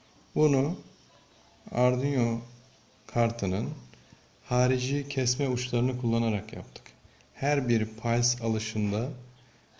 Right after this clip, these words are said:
Arduino bütün işi gücü bırakıp o fonksiyonla ilgili komutları yerine getirir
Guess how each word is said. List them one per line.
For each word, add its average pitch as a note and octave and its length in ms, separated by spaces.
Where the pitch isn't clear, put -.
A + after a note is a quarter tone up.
Arduino A#2+ 600
bütün C3 220
işi G#2 240
gücü F#2+ 280
bırakıp B2 500
o D#3 80
fonksiyonla G2 800
ilgili A#2+ 580
komutları A2 480
yerine B2 340
getirir C#3 560